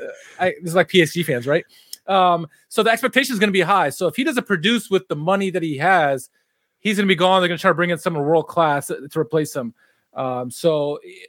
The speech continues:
even if he wins the Scudetto this year, they'll probably give him a little bit longer leash. And I mean, like, to midseason. But if he, he's, like, not performing the way he needs to in the league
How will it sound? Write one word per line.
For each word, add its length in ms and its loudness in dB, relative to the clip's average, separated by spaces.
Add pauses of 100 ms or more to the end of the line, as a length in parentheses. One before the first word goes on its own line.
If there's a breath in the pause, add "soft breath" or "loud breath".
(140)
even 200 0
if 80 4
he 80 -2
wins 200 0
the 140 0
Scudetto 240 2
this 180 -4
year, 120 2
they'll 100 -2
probably 220 2
give 100 0
him 60 -6
a 40 -4
little 280 2
bit 160 0
longer 320 0
leash. 260 0
And 60 -4
I 40 0
mean, 140 -2
like, 260 -2 (360)
to 80 -4
midseason. 680 0
But 100 4
if 120 -2
he, 140 -2
he's, 180 -4
like, 300 0 (320)
not 300 2
performing 320 0
the 80 2
way 80 4
he 80 0
needs 300 -4
to 260 4
in 240 -2
the 60 0
league 380 2